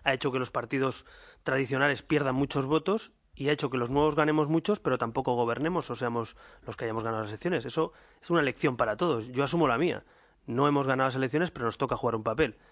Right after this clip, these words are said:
Le pido también a los grandes partidos, que ya no son tan grandes, o a los partidos tradicionales, que asuman que ya no se puede hacer trinchera,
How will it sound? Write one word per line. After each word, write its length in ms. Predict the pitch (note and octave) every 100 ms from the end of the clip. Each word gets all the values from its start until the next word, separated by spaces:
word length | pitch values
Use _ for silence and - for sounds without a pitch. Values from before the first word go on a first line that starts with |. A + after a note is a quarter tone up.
| _
Le 160 | A2 A2
pido 220 | B2+ C3+
también 280 | C3+ C3+ C3+
a 40 |
los 100 | C3
grandes 280 | C3 C3+ C3
partidos, 400 | - B2+ E3+ D#3+
que 100 | A#2+
ya 100 | A2+
no 60 | A#2
son 120 | A#2+
tan 140 | B2+
grandes, 320 | C3 D3+ D#3+
o 20 | B2+
a 40 |
los 280 | G#2+ - - - -
partidos 320 | A#2+ A2 A2+
tradicionales, 640 | - B2+ B2 C#3+ D3 F3 -
que 100 | A#2+
asuman 460 | - D3 E3+ G#3 _ _ _ -
que 140 | B2+
ya 140 | C3
no 80 | C#3
se 120 | C3
puede 260 | B2 C3+ B2+
hacer 180 | A#2+ B2+
trinchera, 560 | C3 C3 D#3 D3+ D#3+